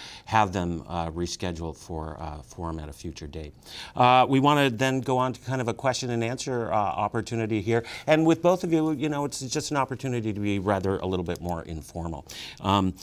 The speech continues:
I w-, uh, wanna just kinda ask, how would you rate the relationship right now between the board and the administration? There seems to have in past, uh, been maybe some friction. Do you think that that has ironed out,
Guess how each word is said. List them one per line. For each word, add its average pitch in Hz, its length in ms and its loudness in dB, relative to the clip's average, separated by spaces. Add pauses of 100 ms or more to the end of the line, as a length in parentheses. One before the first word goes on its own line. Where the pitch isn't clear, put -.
(140)
I 127 120 8
w-, 143 260 4
uh, 113 360 6
wanna 117 260 4
just 107 160 0
kinda 117 220 -2
ask, 113 260 4 (200)
how 277 240 2
would 202 220 4
you 175 260 2
rate 135 540 0
the 120 200 2
relationship 113 960 2 (480)
right 101 220 2
now 85 260 -4
between 110 720 0 (240)
the 101 140 0
board 104 720 4 (280)
and 110 180 0
the 104 100 2
administration? 98 880 -2
There 101 220 2
seems 139 380 -2
to 143 140 -4
have 127 140 -2
in 123 160 0
past, 127 560 -6 (400)
uh, 131 160 2
been 147 540 2
maybe 147 400 4
some 147 320 0
friction. 80 480 -6
Do 98 100 -8
you 120 60 -4
think 143 320 -6
that 143 160 -6
that 143 300 -4
has 135 340 -4
ironed 143 420 -4
out, 165 380 -4